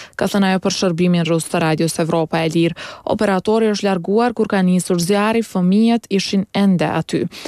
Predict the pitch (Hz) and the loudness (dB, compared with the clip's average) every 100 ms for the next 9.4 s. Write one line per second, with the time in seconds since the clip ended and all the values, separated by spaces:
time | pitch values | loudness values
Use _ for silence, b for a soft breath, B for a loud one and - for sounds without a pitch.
0 | B - 160 - 160 - 170 196 196 202 | B -4 -2 -2 -2 -2 -2 0 2 0
1 | 196 196 208 208 196 214 202 190 175 175 | 0 0 2 2 0 2 2 0 0 -2
2 | - 180 190 214 185 175 180 170 190 180 | 0 0 2 0 0 -2 -2 -2 0 0
3 | - 170 165 180 180 - 165 - - 208 | 0 -2 0 -2 -2 -2 -4 -4 0 2
4 | 240 - 185 170 - 175 180 170 170 170 | 2 0 -2 -2 -2 0 2 2 2 0
5 | 180 170 160 160 196 214 220 247 202 185 | 0 -2 -2 -2 0 0 0 0 0 2
6 | 185 190 B B B - 233 208 185 175 | 0 -2 B B B -4 -2 0 2 2
7 | 180 226 262 240 180 165 185 220 233 185 | 2 0 0 0 0 0 2 2 0 0
8 | 165 - 220 175 175 160 160 160 170 170 | -2 0 0 2 0 0 -4 -2 -2 0
9 | 156 - 175 | 0 0 -2